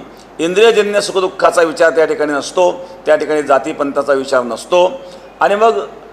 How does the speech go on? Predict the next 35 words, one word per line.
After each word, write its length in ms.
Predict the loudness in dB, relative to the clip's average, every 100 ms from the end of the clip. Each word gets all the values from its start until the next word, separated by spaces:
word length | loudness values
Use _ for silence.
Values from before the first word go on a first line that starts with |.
| -6 -2
अशा 260 | 2 2
प्रकारे 420 | 2 2 4 6
एकतर 440 | 4 2 2 4 2
साईबाबांना 640 | 4 2 4 2 4 2
मुसलमान 520 | 0 -2 -2 0 0
ठरवण्याचा 360 | 4 2 2 0
जो 100 | 0
प्रयत्न 340 | 2 2 2
केला 220 | -2 0
जात 180 | 2 4
आहे, 240 | 6 4 2 -2 -16 -4
हा 120 | -2
सुद्धा, 500 | 0 -4 0 4 4 2 -8 -18 -8
अ, 160 | -2 -2
कुठल्या 340 | -2 0 0
तरी 140 | 2 0
षडयंत्राचा 600 | 2 2 2 2 2 2
भाग 180 | 4 4
असला 260 | 2 0
पाहिजे. 500 | 2 2 2 0 -2 -12 -20 -20 -20 -18 -2
आणि 340 | 0 0 -2
मंदिरामधून 760 | 0 0 2 4 4 4 0 0
त्यांच्या 240 | -2 0
मूर्त्या 300 | -2 -2 0
काढण्यात 480 | 0 2 0 0 0 -2
येत 220 | -4 0 2
आहेत, 240 | 4 2
हे 160 | 2 -4
सुद्धा 260 | -2 0
दुर्दैव 420 | 0 0 2 4
आहेत, 280 | 4 4 0 -2 -12 -20 -10
अशा 240 | -6 -2 -2
घटना 280 | -2 -4
घडू 240 | -2 0 0
नये. 220 | 0 -2